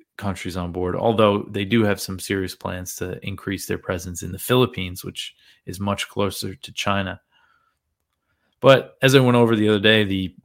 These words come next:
president or prime minister of Papua New Guinea said that his country, you know, he doesn't want to be involved in this, does not want to go against China. And I believe that's a, uh, a view of many of these Pacific Island nations, as he said,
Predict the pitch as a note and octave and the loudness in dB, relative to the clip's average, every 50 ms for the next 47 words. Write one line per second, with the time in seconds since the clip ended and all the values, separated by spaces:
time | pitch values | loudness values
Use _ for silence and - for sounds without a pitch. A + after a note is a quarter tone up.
0 | - - - - - - A2+ A2 G2+ G2+ G#2 G#2 G2+ G2+ - G#2 G2+ F#2 - - | -20 -20 -20 -10 -2 0 0 0 0 0 -2 -2 -2 -4 -4 -6 -8 -4 0 2
1 | A2 A2 A2 G#2+ G#2 G#2 - - - G2+ G2 F#2+ F2 - - _ - - - - | 2 2 2 0 -2 -4 -4 -4 -4 -4 -2 -4 -4 -6 -12 _ -20 -18 -8 -2
2 | G2 G2+ G2 - G#2 G2+ G2 F#2+ F#2+ F#2 F2+ F#2 A#2+ B2 A#2+ A#2+ A#2+ A#2 G#2+ - | -2 -2 0 0 -2 -2 -2 -2 -4 -6 -6 -2 0 2 2 2 0 0 -2 -2
3 | - G#2+ G#2 G2 G2 F#2+ F#2 F#2 - - _ _ _ _ - G#2 G#2+ G2 - - | -2 -2 -2 -2 -2 -6 -6 -8 -10 -12 _ _ _ _ -8 -8 -6 -6 -6 -6
4 | - A2 A2 G#2+ - - G#2 G2+ G2 G2+ G2+ F#2 F2 F2+ E2+ - A2+ A2 A2 A2+ | -4 -4 -4 -4 -4 -4 -4 -4 -4 -6 -6 -8 -8 -8 -4 2 2 2 2 2
5 | G#2+ G2+ F#2+ F#2 F#2 F#2 F2 F#2 F#2 F#2 F2+ F#2 F#2+ F2 F2+ F2+ F2+ F#2 F2+ F2+ | -2 -6 -6 -8 -10 -10 -8 -8 -8 -8 -8 -8 -8 -8 -8 -8 -10 -12 -12 -12
6 | F2+ - - - F#2+ F2 G2 G2+ G#2 G#2+ G2+ G2+ F#2+ F#2+ F#2 F2+ - _ _ _ | -12 -14 -12 -12 -12 -6 -4 -2 -2 -2 -4 -6 -6 -8 -8 -10 -12 _ _ _
7 | _ _ _ _ _ _ _ _ _ _ _ _ _ - - - - _ - G2+ | _ _ _ _ _ _ _ _ _ _ _ _ _ -16 -16 -16 -16 _ -10 -4
8 | - G2 F#2 F#2 F2 F#2+ F2 E2+ E2+ - - - - F#2+ F#2 F2+ F2 F2 F2+ F2 | -2 0 0 0 -2 -4 -8 -8 -8 -10 -10 -8 -6 -4 -4 -4 -4 -4 -6 -8
9 | - _ _ _ _ - F#2+ F#2+ F#2 F2+ F#2 F#2+ G2 G2 G2 F2+ F#2+ F#2 F2+ - | -12 _ _ _ _ -10 -6 -4 -4 -4 -4 -4 -2 -2 -2 -2 -2 -4 -4 -4
10 | - F#2+ F#2 F2+ - - - _ _ _ _ _ _ - F#2 F2+ F2 F2+ F2+ F#2+ | -6 -6 -6 -6 -8 -10 -14 _ _ _ _ _ _ -20 -18 -16 -14 -14 -14 -16
11 | F#2+ _ _ _ _ _ _ _ _ _ _ _ _ - - G2+ G2+ A#2+ C3+ C3+ | -16 _ _ _ _ _ _ _ _ _ _ _ _ -8 -6 -4 0 4 6 8
12 | B2+ A#2 G#2+ F#2 G2 G2+ G#2+ A2 A2+ A2 G2 F2+ F#2+ F2+ - - - F2 - G2 | 8 8 6 4 4 2 2 4 4 2 0 0 -2 -6 -6 -6 -10 -10 -8 -8
13 | - - F#2 - - - F#2+ F#2 F#2 F#2 F2+ F2+ F2+ F2+ - - G2 G2+ G2 F#2+ | -8 -8 -6 -8 -6 -6 -6 -6 -8 -8 -8 -8 -8 -8 -8 -8 -8 -8 -8 -8
14 | - - G#2+ G#2+ G#2 - - G2 F#2 F#2 F2+ G2+ | -6 -6 -6 -6 -4 -2 0 0 0 0 -2 -4